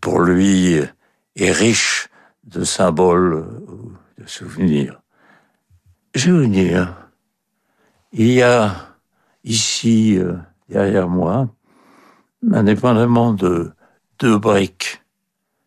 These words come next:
du mur du ghetto de Varsovie, il y a deux cuillères. Et l'une provient d'Auschwitz.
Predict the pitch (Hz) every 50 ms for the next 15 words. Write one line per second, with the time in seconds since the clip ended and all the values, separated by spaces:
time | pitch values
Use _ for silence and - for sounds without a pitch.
0 | _ _ _ _ _ - 107 104 92 107 117 110 95 85 80 87 80 - 80 85
1 | 80 - - 87 80 80 73 - 78 - - - - - 101 98 87 87 90 110
2 | 131 143 131 _ _ _ _ _ _ _ _ _ _ _ _ _ _ _ _ _
3 | _ _ _ - - 123 135 151 160 160 156 147 143 147 - _ _ _ _ _
4 | _ _ _ _ _ _ _ _ _ _ _ _ _ _ _ _ _ _ - 180
5 | 208 - 254 226 156 165 160 151 - - - 117 104 98 - - - - - -
6 | - - - - _ _ _ _ _ _ _ _ _ _ _ _ _ - 127 113
7 | 110 107 104 101 95 87 78 - _ _ _ _ _ _ _ _ _ _ _ _
8 | _ - - 113 127 156 165 160 143 127 123 135 139 - - - - - 101 90
9 | 95 95 92 92 92 92 90 87 85 - _ _ _ _ _ _ _ _ _ _
10 | - - 160 123 117 110 95 - - - - 113 107 - - - - - - -
11 | -